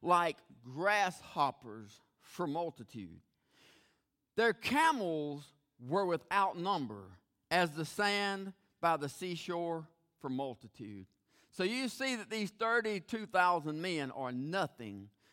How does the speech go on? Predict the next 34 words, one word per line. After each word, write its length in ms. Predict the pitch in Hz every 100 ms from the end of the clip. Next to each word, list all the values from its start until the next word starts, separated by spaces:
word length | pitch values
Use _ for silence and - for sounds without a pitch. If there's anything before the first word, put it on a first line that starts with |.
| _
compared 400 | 180 160 170 165
to 60 | 147
the 80 | 139
size 320 | 160 147 143
of 80 | 131
the 60 |
army, 240 | 160 143 123
but 240 | 117 123
God 480 | 123 196 262 269 240 - _ _ _
cuts 300 | - 214 180
them 180 | 202 170
down 440 | 170 165 165 165 -
to 100 | - -
three 200 | 165 151
hundred. 340 | 139 101 98 _ _ _ _ _ -
He 60 |
says, 180 | 151 120
"Give 180 | 120 214
them 40 |
a 60 | 190
chance 320 | - 208 185
to 80 | 165
go." 260 | 180 214
They're 120 | 190 127
down 220 | 151 170
to 60 |
ten 220 | 165 180 165
thousand. 420 | 175 180 180 165
He 80 | 139
takes 300 | - 214 202
them 100 | 196
to 80 |
the 80 | 175
water, 500 | 165 190 196 196 196